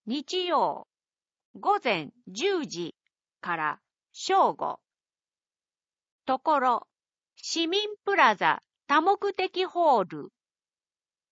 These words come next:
入場料、無料。内容、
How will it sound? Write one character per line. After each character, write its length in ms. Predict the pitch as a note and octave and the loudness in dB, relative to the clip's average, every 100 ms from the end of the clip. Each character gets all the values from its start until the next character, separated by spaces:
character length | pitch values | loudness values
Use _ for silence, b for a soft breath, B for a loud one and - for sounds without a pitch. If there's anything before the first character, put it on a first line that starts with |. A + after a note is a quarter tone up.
| _ _ _ - | _ _ _ -8
入 280 | B3+ D#4 C#4+ | -6 -4 -2
場 280 | C4+ A3 | 0 0
料、 320 | F3 D3+ D3 - _ _ _ _ _ - | 0 -4 -4 -8 _ _ _ _ _ -10
無 240 | B3+ D4+ | -8 -4
料。 480 | D#4 E4 D#4+ D4+ D4 _ _ _ _ _ _ _ _ _ _ _ _ _ _ _ - | 2 4 4 2 -2 _ _ _ _ _ _ _ _ _ _ _ _ _ _ _ -8
内 320 | A3 A#3+ A3 | -2 -2 -2
容、 340 | A3+ G#3 G3 | -2 -2 -6